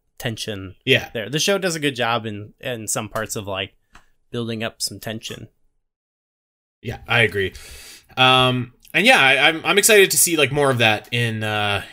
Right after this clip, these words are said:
Speaker 2: in the next season. I think M-, Maria in particular is gonna be a really exciting character. And again, I haven't played The Last of Us Part Two, but just,
Speaker 1: Yeah.
Speaker 2: like, she, I think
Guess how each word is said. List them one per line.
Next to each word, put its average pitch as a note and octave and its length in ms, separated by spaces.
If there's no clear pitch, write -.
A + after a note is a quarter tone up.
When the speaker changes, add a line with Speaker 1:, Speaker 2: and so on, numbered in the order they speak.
Speaker 2:
in B2+ 100
the B2 60
next A2+ 200
season. A2 240
I B2+ 60
think G3 240
M-, B2 220
Maria C3+ 480
in A#2 100
particular A#2+ 480
is G#2 120
gonna A2+ 140
be A2+ 100
a A2 40
really A#2 260
exciting G#2+ 380
character. G2+ 540
And C#3 140
again, C#3+ 340
I A#2 100
haven't D3 200
played B2 240
The C#3 80
Last C3+ 220
of D3 60
Us C#3+ 100
Part D3+ 260
Two, E3+ 240
but A#2+ 120
just, C#3 160
Speaker 1:
Yeah. D3 60
Speaker 2:
like, C3 180
she, D3+ 460
I C#3+ 120
think D3 220